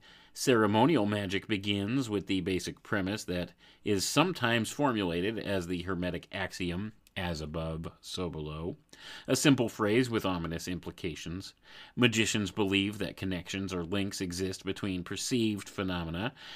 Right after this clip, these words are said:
and that to operate on one side of the link is to cause change to occur on the other.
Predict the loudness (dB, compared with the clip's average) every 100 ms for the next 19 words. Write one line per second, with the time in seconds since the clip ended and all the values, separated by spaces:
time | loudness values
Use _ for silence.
0 | 0 4 6 4 0 0 0 0 -4 0
1 | 0 0 -2 -4 -4 -2 -2 -2 -2 -2
2 | -2 -4 -8 -10 -10 -8 -6 -6 -8 -4
3 | -2 -2 -4 -4 -4 -4 -4 -6 -4 -4
4 | -2 -2 -4 -4 -4 -4 -4 -2 -2 -4
5 | -6 -6 -6 -8 -6 -4 -4 -8